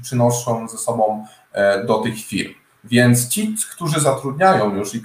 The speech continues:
ci, którzy mają styczność z polskimi studentami, są ba-, e, za-, za granicą, są bardzo z tego zadowoleni.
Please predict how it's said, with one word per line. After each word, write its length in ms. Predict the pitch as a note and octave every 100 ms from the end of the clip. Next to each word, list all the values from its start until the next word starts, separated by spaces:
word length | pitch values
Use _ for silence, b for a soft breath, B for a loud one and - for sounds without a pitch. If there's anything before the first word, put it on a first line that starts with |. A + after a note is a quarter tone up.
| -
ci, 160 | - D3+
którzy 200 | D3 C#3+
mają 240 | C3 B2+
styczność 420 | - F3 - A#2+
z 20 |
polskimi 300 | - A#2+ A#2+
studentami, 500 | A#2 B2 G#2 G#2+ A2+
są 200 | F#3 F3+ D3+
ba-, 360 | D3+ F3 E3+ D3
e, 400 | C#3+ C3+ C3 B2+
za-, 160 | C3 B2
za 100 | C3
granicą, 300 | B2 B2 -
są 220 | D3 C3
bardzo 260 | D3 C#3+ C#3+
z 80 |
tego 180 | C3 B2+
zadowoleni. 600 | A#2+ A2+ - F#2 F2+ -